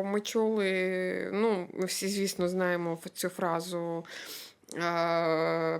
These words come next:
про російський військовий корабль, е, російський воєнний корабль, е, для тих, хто не розуміє українську мову. Але які були відчуття у людей, які знаходились там,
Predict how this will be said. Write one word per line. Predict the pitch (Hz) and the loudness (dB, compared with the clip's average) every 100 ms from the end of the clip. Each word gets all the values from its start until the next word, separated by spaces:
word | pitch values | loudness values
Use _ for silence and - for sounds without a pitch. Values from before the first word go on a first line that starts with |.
| - | 0
про | 180 175 175 | 2 4 4
російський | 185 202 196 185 - 185 180 175 175 | 4 2 0 -4 -4 -2 0 0 0
військовий | 180 196 - 180 180 | 0 -4 0 2 2
корабль, | 180 226 311 269 226 220 - - - - - | 2 2 2 2 -2 -4 -10 -12 -12 -16 -4
е, | - 185 175 175 180 | 0 2 4 2 2
російський | 185 196 180 - | 2 0 0 0
воєнний | 185 190 185 190 180 | 2 2 4 2 2
корабль, | 202 196 170 185 170 170 | 2 2 2 0 -2 0
е, | 170 170 170 165 | -2 -2 -2 0
для | 175 | -2
тих, | 170 175 | -2 -4
хто | - 175 | -4 -2
не | 170 | -2
розуміє | 175 175 175 170 | -2 -2 0 0
українську | 175 196 190 165 180 | 0 -2 -2 -4 0
мову. | 175 165 165 160 - | 0 2 0 0 0
Але | 175 185 196 214 214 | 2 4 4 4 2
які | 202 190 220 | 0 0 0
були | 208 214 | 4 4
відчуття | 208 214 - 214 - 226 208 220 | 4 0 -2 -4 0 2 4 2
у | |
людей, | 202 190 208 254 | 2 4 4 4
які | 233 208 | 2 0
знаходились | 190 190 220 214 202 208 - | -2 0 0 2 2 2 0
там, | - 202 175 | -2 -2 -2